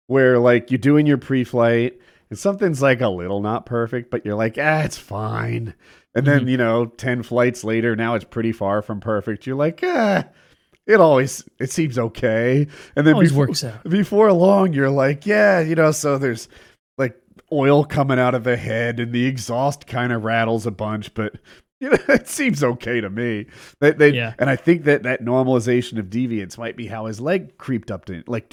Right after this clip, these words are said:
Speaker 1: we see it at stage nine and we're like,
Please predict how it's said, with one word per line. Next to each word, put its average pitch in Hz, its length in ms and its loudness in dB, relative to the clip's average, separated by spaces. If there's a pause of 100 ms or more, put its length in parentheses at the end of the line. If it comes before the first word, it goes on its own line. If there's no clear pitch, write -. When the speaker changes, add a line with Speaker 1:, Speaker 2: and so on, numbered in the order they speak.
Speaker 1:
we 208 200 2
see 113 280 -6
it 110 220 -6 (540)
at 131 140 -8
stage 165 420 -2
nine 147 460 -2
and 110 120 -4
we're 123 120 -2
like, 123 340 -6